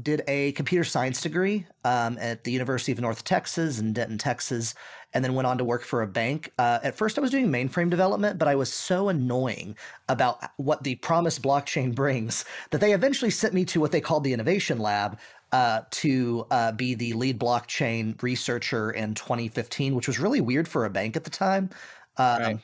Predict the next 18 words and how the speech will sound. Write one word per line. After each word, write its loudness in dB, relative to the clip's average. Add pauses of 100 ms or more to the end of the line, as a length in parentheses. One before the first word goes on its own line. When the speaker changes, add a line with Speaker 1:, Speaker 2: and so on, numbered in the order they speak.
Speaker 1:
but 2
I 2
got 2
to 0
look 0
into 0
all 2
the -2
really 0
crappy 0
solutions -2
and -4
scams -2
people -4
were 0
coming -4
up -2
with, -4